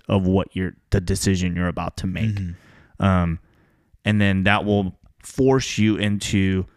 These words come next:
Speaker 1: having difficult but important conversations. So I,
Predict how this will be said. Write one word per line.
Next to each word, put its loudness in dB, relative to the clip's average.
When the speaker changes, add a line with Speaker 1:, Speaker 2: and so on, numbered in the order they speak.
Speaker 1:
having 2
difficult 0
but 2
important -4
conversations. -8
So 2
I, 0